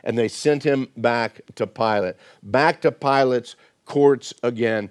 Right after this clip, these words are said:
And so Pilate calls back for the Jewish leadership to come back in. Look at verse thirteen. Then Pilate, when he had called together the chief priests and the rulers and the people,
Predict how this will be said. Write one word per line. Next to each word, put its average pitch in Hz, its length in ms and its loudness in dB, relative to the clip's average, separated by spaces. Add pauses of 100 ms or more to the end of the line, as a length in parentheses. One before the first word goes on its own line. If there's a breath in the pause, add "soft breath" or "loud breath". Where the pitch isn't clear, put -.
(160 soft breath)
And 113 100 -8
so 123 200 0
Pilate 143 520 2
calls 135 380 2
back 123 300 2
for 123 100 -8
the 117 120 -4
Jewish 123 440 0
leadership 120 640 -2 (240 soft breath)
to 123 100 -6
come 123 300 0
back 117 240 4
in. 110 160 0
Look 127 160 2
at 127 80 -2
verse 117 300 -2
thirteen. 107 580 -4 (920)
Then 139 220 4
Pilate, 160 500 4
when 139 220 2
he 139 140 0
had 131 180 4
called 151 320 6
together 143 380 2
the 127 120 -2
chief 147 380 -4
priests 147 340 -2
and 135 80 -6
the 139 60 0
rulers 139 680 2
and 139 140 0
the 135 80 2
people, 127 480 -2